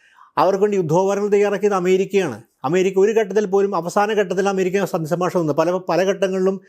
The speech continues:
യത്-, നെതന്യാഹുവിൻ്റെ അധിനിവേശത്തെ പ്രോത്സാഹിക്കുകയും പിന്തുണയ്ക്കുകയുമായി ചെയ്തത്. അമേരിക്ക ഒരു പങ്കാളിയാണ്. ഈ ക്രിമിനൽ കുറ്റത്തിൽ അമേരിക്ക ഒരു തരത്തിൽ പങ്കാളിയാണ്. ഈ പങ്കാളിത്തത്തിൽ നിന്നാണ്, ആ പങ്കാളിത്തത്തിൻ്റെ ഭാഗമായി നിൽക്കുന്ന ട്രംപാണ് നോബൽ സമ്മാനം തനിക്ക് അർഹനാണ് സ്വയം അവകാശപ്പെടുന്നത്.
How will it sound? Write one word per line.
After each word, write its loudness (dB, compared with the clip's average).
യത്-, 0
നെതന്യാഹുവിൻ്റെ 0
അധിനിവേശത്തെ 0
പ്രോത്സാഹിക്കുകയും 0
പിന്തുണയ്ക്കുകയുമായി 0
ചെയ്തത്. -2
അമേരിക്ക 2
ഒരു 2
പങ്കാളിയാണ്. 2
ഈ 2
ക്രിമിനൽ 0
കുറ്റത്തിൽ 0
അമേരിക്ക 0
ഒരു 4
തരത്തിൽ -2
പങ്കാളിയാണ്. 0
ഈ 2
പങ്കാളിത്തത്തിൽ 0
നിന്നാണ്, -2
ആ 4
പങ്കാളിത്തത്തിൻ്റെ -2
ഭാഗമായി 0
നിൽക്കുന്ന 0
ട്രംപാണ് 0
നോബൽ 0
സമ്മാനം -2
തനിക്ക് -2
അർഹനാണ് -2
സ്വയം 0
അവകാശപ്പെടുന്നത്. -2